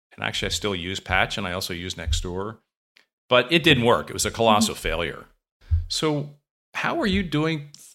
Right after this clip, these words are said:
Speaker 1: doing things differently to make it work? What could others learn? I mean,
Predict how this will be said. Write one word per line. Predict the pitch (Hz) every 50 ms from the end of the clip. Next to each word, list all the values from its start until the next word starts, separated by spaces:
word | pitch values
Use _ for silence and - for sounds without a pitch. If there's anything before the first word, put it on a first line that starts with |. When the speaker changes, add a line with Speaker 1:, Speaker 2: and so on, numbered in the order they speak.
| _ _
Speaker 1:
doing | - 143 147 156 147 147
things | 147 - 131 135 117 98 -
differently | - 117 127 143 - 113 - 95 92
to | - - 98
make | 92 98 104 107 104
it | - - -
work? | 92 98 107 101 - - - _ _ _
What | - - 156 147 -
could | - - 143 -
others | 104 120 123 123 110 104 107
learn? | 92 98 107 117 113 95 87 87
I | 82
mean, | 92 92 95 92 92 95 95 -